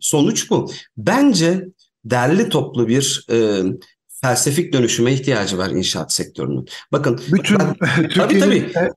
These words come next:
Speaker 2: hemen hemen her alanında olduğu gibi.
Speaker 1: Yani,
Speaker 2: E,
Speaker 1: yani aynen öyle. Buyurun.
Speaker 2: Evet. Bö-, böyle bitirelim diyorum. Türkiye'nin
Speaker 1: Yani
Speaker 2: her
Speaker 1: bence
Speaker 2: alanında olduğu
Speaker 1: doğru.
Speaker 2: gibi yangın güvenliğinde de bir,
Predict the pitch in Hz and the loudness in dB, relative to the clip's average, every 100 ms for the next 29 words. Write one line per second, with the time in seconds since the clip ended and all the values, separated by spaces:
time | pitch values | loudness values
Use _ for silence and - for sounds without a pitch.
0 | _ - 190 190 190 185 202 196 170 165 | _ 0 2 4 4 4 2 2 2 2
1 | 160 202 190 175 160 123 117 - - 175 | 2 2 2 2 0 -2 -8 -16 -4 0
2 | 185 156 156 151 175 - _ _ _ 143 | 2 4 4 2 0 -10 _ _ _ -2
3 | 123 95 - 113 104 160 127 98 - 170 | -2 -2 -4 -2 2 2 2 0 -2 0
4 | 131 92 - _ _ 139 123 120 _ - | 0 0 -8 _ _ -4 -4 -6 _ -2
5 | 147 208 233 190 202 247 247 - 247 240 | 2 4 4 4 6 6 4 4 2 2
6 | 240 165 123 104 - _ _ _ - 185 | 4 2 2 -2 -12 _ _ _ -2 -2
7 | - 202 196 233 202 220 240 262 170 165 | 2 2 4 4 4 2 2 2 4 4
8 | 190 180 214 202 202 214 190 175 165 156 | 4 4 2 4 4 4 4 2 2 -2
9 | 151 143 131 123 135 113 | -2 -4 -4 -2 -4 -4